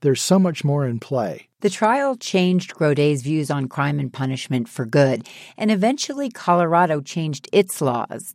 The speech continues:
Speaker 2: and juveniles could no longer get life without parole. The U S Supreme Court further ruled that these kinds of harsh sentences for youth were cruel and unusual punishment.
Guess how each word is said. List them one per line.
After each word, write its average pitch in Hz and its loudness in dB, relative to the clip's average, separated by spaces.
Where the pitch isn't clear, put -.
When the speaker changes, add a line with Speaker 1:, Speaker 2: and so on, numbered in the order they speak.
Speaker 2:
and 190 4
juveniles 254 0
could 139 -6
no 180 4
longer 170 0
get 143 -2
life 135 -2
without 131 -2
parole. 135 0
The 185 0
U 208 6
S 202 4
Supreme 170 -4
Court 170 2
further 220 4
ruled 120 -8
that 165 -4
these 254 -6
kinds 302 -6
of 240 -6
harsh 185 2
sentences 165 -4
for - -6
youth 147 2
were 143 -4
cruel 254 -2
and 202 0
unusual 156 -2
punishment. 147 -6